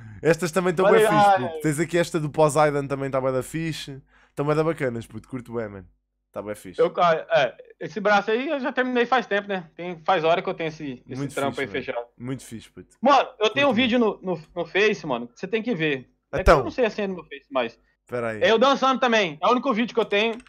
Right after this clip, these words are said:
Speaker 1: Pera aí.
Speaker 2: fora do, daí eu não fiz.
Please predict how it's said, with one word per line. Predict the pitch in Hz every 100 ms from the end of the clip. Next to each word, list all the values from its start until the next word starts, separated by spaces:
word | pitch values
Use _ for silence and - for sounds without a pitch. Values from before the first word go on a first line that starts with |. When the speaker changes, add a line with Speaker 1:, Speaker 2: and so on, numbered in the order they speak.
| - -
Speaker 1:
Pera | 139 135
aí. | 127
Speaker 2:
fora | 196 208
do, | 196 190 170 143 131 135
daí | 160
eu | 185 196 196 202
não | 196
fiz. | - 131 123